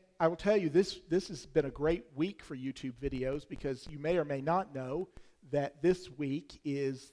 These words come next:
the World Fat Bear Week. So fat bears, like the, you know, furry kind, fat bears, uh, are celebrating themselves this week.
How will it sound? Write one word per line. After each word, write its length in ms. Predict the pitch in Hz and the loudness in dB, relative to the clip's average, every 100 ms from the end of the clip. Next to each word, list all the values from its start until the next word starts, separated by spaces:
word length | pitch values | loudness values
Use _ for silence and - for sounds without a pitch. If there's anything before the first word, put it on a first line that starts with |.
| 139 | -8
the 300 | 139 131 - | -6 -8 -12
World 520 | 131 127 156 165 170 | -12 0 2 2 -2
Fat 640 | - - 165 170 170 - - - - | -2 0 2 2 0 -4 -16 -10 0
Bear 440 | 160 165 156 139 | 2 4 2 0
Week. 640 | 123 131 110 - - - _ _ _ _ _ _ _ _ _ _ _ - | -4 -8 -10 -16 -18 -18 _ _ _ _ _ _ _ _ _ _ _ -20
So 420 | - 175 147 165 - | 2 6 8 6 -4
fat 600 | - 175 180 208 - - | 0 4 6 4 -2 2
bears, 760 | 175 151 139 143 196 - - - - - _ 151 | 6 6 4 0 -4 -8 -14 -16 -18 -20 _ -6
like 180 | 147 | -4
the, 100 | - | -2
you 120 | 143 151 | 0 0
know, 140 | 131 | -2
furry 400 | - 190 156 139 | -4 -2 -2 -2
kind, 540 | - 180 160 139 202 - _ _ _ _ | -4 -2 0 -2 -4 -8 _ _ _ _
fat 420 | - 170 214 - | 4 6 6 8
bears, 640 | 175 160 147 170 196 - - | 8 10 6 2 -2 -6 -2
uh, 180 | 143 151 | 0 2
are 260 | 143 131 | 0 0
celebrating 720 | - - 165 165 151 147 147 143 | -4 6 6 8 4 0 0 -6
themselves 520 | 135 - 135 135 127 | -12 -4 0 0 -4
this 240 | 139 - | -12 -12
week. 400 | 131 131 - - | -6 -6 -6 -14